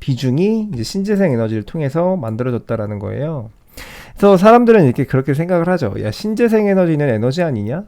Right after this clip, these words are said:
시-, 그러면은 여기 비트코인 채굴할 때 안 썼으면 이 신재생 에너지를 더 좋은 곳에, 더 의미 있는 곳에 쓸 수 있는 거 아니냐?" 이렇게 말씀하실 수도 있습니다. 그런데 이 암호화폐를 채굴하는 데 쓰는 이 신재생 에너지는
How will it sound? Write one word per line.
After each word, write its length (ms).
시-, 180
그러면은 460
여기 140
비트코인 600
채굴할 400
때 80
안 140
썼으면 720
이 100
신재생 600
에너지를 500
더 140
좋은 300
곳에, 380
더 140
의미 380
있는 240
곳에 200
쓸 160
수 120
있는 200
거 80
아니냐?" 540
이렇게 580
말씀하실 680
수도 240
있습니다. 500
그런데 540
이 80
암호화폐를 1000
채굴하는 540
데 80
쓰는 240
이 80
신재생 500
에너지는 600